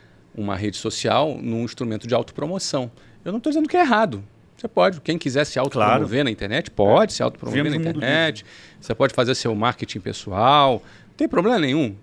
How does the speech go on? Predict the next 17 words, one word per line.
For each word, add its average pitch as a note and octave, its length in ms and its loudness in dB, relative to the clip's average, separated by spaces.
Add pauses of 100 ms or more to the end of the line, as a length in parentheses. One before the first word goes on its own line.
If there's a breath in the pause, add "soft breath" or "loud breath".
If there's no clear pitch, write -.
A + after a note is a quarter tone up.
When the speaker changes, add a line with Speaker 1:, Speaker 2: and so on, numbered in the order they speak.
(260)
Speaker 1:
entendeu? B2 460 0 (460 loud breath)
Não, B2 220 -4
não, B2 80 -4
isso - 180 -8
não D#3 80 4
é D#3+ 100 6
errado, B2 440 2
não A#2+ 60 0
é C3 40 2
nenhum C3+ 160 2
crime, B2+ 480 0
não G#2+ 100 -2
é A#2 60 4
pecado, A#2+ 640 2
nada F3+ 240 -2
disso. C#3 360 -4
Speaker 2:
Uhum. D3+ 80 -12